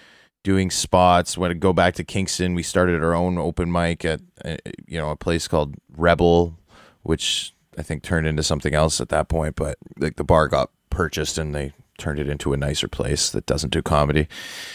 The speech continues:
But they also had a comedy club in Kingston called Time to Laugh, and we, you know, they had open mic nights, and then I started doing actually pretty well in my second year at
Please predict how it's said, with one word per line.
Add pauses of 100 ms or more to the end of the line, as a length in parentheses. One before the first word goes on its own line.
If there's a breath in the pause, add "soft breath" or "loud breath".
(240 loud breath)
But
they
also
had
a
comedy
club
in
Kingston
called
Time
to
Laugh,
and (180)
we, (120)
you
know, (100)
they
had
open
mic
nights,
and
then
I
started
doing
actually
pretty
well (340)
in
my
second
year
at